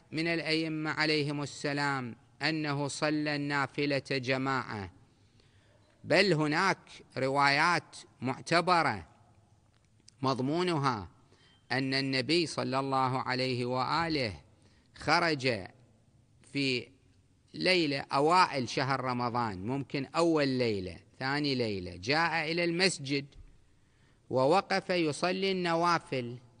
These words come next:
فلما انتهى من صلاته رأى أناسا واقفين خلفه. خلص،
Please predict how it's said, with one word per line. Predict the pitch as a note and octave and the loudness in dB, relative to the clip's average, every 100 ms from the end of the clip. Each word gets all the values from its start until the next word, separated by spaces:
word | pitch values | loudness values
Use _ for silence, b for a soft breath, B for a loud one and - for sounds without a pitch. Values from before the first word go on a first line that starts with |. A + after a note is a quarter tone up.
| - - _ _ b b b b b _ | -20 -20 _ _ b b b b b _
فلما | C3+ C#3 G3+ G3+ | -2 0 0 0
انتهى | F#3+ C#3+ F#3 G3 F#3+ F3+ E3+ - | -2 -2 0 2 2 2 -2 -6
من | D3+ E3+ | -4 -4
صلاته | - E3+ E3 D#3 D3 - C#3 B2+ B2 - | -2 -2 0 0 -2 -4 -4 -4 -6 -6
رأى | C#3 F#3 E3+ F3 E3 C#3+ | -2 0 2 0 0 -2
أناسا | D3 E3 F3+ - F3+ E3+ E3+ F3 - _ _ _ | -2 0 -2 -2 -4 -4 -6 -10 -14 _ _ _
واقفين | C3 D3 C#3 - C#3 D#3+ F3+ F3+ | 0 2 0 -2 -4 -2 -2 -2
خلفه. | D#3+ F3 E3+ D3 - A#2 G#2+ - _ _ _ _ _ b b b - | -2 0 0 0 -4 -6 -8 -18 _ _ _ _ _ b b b -10
خلص، | C3 C#3+ B2 - - | -2 0 0 -2 -12